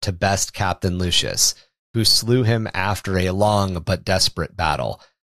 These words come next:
Lucius was not known for not winning sword fights, so in a combat that Lucius is involved in is described as a desperate battle,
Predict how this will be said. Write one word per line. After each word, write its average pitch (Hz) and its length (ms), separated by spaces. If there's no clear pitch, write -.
Lucius 214 520
was 127 200
not 120 380
known 113 540
for - 220
not 95 500
winning 127 460
sword 143 380
fights, 156 500
so 123 240
in 120 100
a 101 80
combat 160 640
that 117 160
Lucius 120 560
is 104 180
involved 101 640
in 123 200
is 101 280
described 104 640
as 101 140
a 92 80
desperate 98 640
battle, 120 500